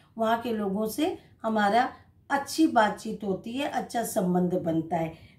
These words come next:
नेक्स्ट पॉइंट में आते हैं, नेतृत्व का विकास। कार्यक्रम नियोजन जिस भी जगह चलाया जाता है, तो वहाँ पे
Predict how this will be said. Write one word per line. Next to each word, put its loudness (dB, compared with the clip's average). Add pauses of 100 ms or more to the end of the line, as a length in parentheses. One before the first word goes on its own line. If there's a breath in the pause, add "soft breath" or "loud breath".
नेक्स्ट 2
पॉइंट 2
में -2
आते 0
हैं, 0
नेतृत्व -2
का -6
विकास। -6 (1300 loud breath)
कार्यक्रम 2
नियोजन 2 (300 loud breath)
जिस 2
भी 4
जगह 2 (320)
चलाया 6
जाता 0
है, -2 (280 soft breath)
तो -8
वहाँ 4
पे 2